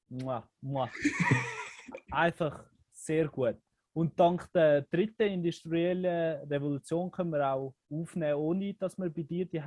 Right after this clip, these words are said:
Speaker 1: sind. Ist es die dritte oder die vierte?
Speaker 2: Echt die digitale Revolution nennt man es, glaub ich, oder?
Speaker 1: Ja,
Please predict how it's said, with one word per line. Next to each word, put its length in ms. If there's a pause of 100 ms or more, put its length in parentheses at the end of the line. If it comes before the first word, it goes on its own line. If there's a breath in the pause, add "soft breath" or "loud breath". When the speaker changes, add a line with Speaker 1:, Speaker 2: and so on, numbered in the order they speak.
(160)
Speaker 1:
sind. 200
Ist 160
es 40
die 100
dritte 520 (240)
oder 180
die 160
vierte? 640 (160)
Speaker 2:
Echt 200
die 100
digitale 500
Revolution 540
nennt 180
man 60
es, 100
glaub 220
ich, 60
oder? 180 (800)
Speaker 1:
Ja, 400